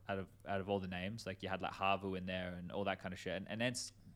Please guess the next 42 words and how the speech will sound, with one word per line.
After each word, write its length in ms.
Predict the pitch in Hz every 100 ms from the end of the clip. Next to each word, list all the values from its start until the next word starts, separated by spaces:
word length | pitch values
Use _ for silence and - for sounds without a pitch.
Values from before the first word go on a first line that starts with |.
| -
d-, 260 | - - -
didn't 220 | 120 110
make 200 | 92 92
it. 60 | 107
They 80 | 107
didn't 160 | 107
even 140 | 104 101
make 120 | 95
it 60 |
to 60 | 90
the 80 | 95
grand 220 | 95 90
final. 360 | 85 87 98 - - - - 123
Like, 320 | 117 - - - -
the 80 | 117
big 220 | 165 170
names 280 | 180 180 131
that 100 | 123
entered 240 | 131 117
these 180 | 123 131
qualifiers 500 | - 139 131 117 107
to 80 | 117
qualify 340 | 120 117 117
for 120 | 110 95
Blast 360 | 107 101 - - 98
didn't 220 | 110 110
make 240 | 95 101 -
it. 100 | -
So 200 | - 117
the 160 | 98 113
Blast 400 | 120 131 151 -
Showdown 320 | 156 139 127
teams 300 | 123 117 101
now 320 | 101 98 123
are 80 | 104
the 60 | 101
four 240 | - 123
partner 320 | 123 110 104
names: 340 | 92 87 107 -
Astralis, 400 | - 127 127 123
Vitality, 360 | 120 117 113 107
Heroic, 300 | 104 101